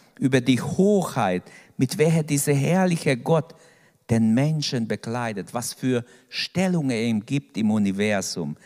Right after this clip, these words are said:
Unter allen Geschöpfen wird der Mensch ausgezeichnet von Gott. Also, äh, in der Theologie geht es in diesem Psalm um die Frage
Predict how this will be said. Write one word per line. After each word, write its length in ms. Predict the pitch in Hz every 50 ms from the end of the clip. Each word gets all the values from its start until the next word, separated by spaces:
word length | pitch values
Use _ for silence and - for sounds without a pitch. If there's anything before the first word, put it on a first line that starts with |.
| - - - _ _ _
Unter 280 | - 147 131 - - -
allen 320 | - 175 196 196 185 170
Geschöpfen 640 | 147 139 135 - - - 170 160 - - 131 120 117
wird 200 | 110 120 113 101
der 80 | 117 117
Mensch 340 | 117 127 143 143 127 - -
ausgezeichnet 960 | - 147 170 175 - - - 123 110 - - 120 104 117 120 - 117 101 -
von 280 | - - 104 101 95 82
Gott. 300 | - 120 110 98 - - _ _ _ _ _ _ _ _ _ _ _ _ _ _ _ _ _ _ -
Also, 480 | - 120 131 139 127 127 123 120 95 - - - _ _ _ _ _ _ _ _ _ _ _ _ _ _ _ _ _ _ _ _ _ _ _ _ - - _ _ -
äh, 360 | 120 110 107 104 104 101 98 - - - _ _ _ _
in 140 | - 139 151
der 200 | 156 147 127 -
Theologie 680 | - 143 131 135 135 127 123 113 113 - 143 165 175 160
geht 280 | - 147 135 135 -
es 300 | 131 123 107 - - -
in 180 | - - 120 113
diesem 360 | 110 131 135 131 139 123 113
Psalm 520 | - - - 156 123 110 117 123 127 120
um 120 | 107 104 101
die 120 | 98 101
Frage 800 | 98 - - 113 107 107 110 117 123 127 120 113 107 107 107